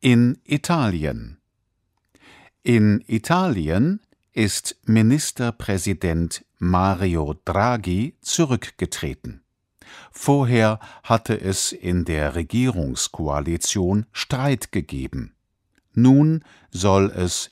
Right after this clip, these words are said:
in Italien bald Wahlen geben.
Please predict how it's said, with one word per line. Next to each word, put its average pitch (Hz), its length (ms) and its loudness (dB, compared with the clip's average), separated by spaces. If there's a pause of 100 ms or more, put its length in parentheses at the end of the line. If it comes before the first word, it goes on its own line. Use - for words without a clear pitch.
in 101 320 2
Italien 92 1000 0
bald 82 480 -4 (120)
Wahlen 107 600 -2
geben. 69 420 -6